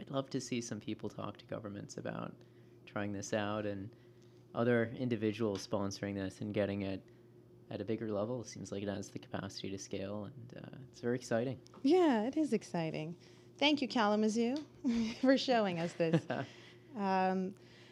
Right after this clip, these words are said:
Speaker 2: so for the letter L, uh, two words came to mind, leisure time and Lumi Juice. Um,
Speaker 1: Mm.
Speaker 2: leisure time, you know, we live in a knowledge economy, so it seems,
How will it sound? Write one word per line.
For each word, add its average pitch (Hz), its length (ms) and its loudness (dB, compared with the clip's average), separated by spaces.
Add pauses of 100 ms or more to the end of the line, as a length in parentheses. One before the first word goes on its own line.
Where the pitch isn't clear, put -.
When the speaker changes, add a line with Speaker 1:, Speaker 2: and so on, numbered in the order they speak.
(460)
Speaker 2:
so 311 160 6
for 294 120 8
the 294 100 8
letter 269 320 10
L, 208 480 10 (420)
uh, 170 380 2
two 247 240 4
words 214 260 8
came 180 220 4
to 170 140 2
mind, 190 480 4 (200)
leisure 254 380 6
time 247 680 2 (300)
and 190 180 4
Lumi 160 300 2
Juice. - 580 -10 (120)
Um, 87 500 -2 (180)
Speaker 1:
Mm. - 520 -10
Speaker 2:
leisure 277 340 2
time, 175 720 2 (240)
you 180 140 -4
know, 123 280 -6 (200)
we 202 120 0
live 233 200 4
in 233 60 4
a 202 40 4
knowledge 165 380 4
economy, 151 600 -2
so - 220 -2
it 170 160 0
seems, 208 460 4